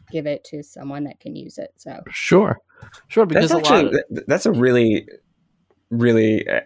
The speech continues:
Speaker 3: interesting, like, I never thought about that, because I make a lot of things that I, I can't really sell,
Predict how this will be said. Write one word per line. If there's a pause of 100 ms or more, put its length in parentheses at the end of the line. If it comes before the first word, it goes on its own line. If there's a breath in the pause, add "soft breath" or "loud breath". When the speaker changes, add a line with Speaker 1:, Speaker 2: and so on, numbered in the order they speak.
(140)
Speaker 3:
interesting,
like,
I
never
thought
about
that,
because (260 loud breath)
I
make
a
lot
of
things (140)
that (120)
I, (180)
I
can't
really
sell,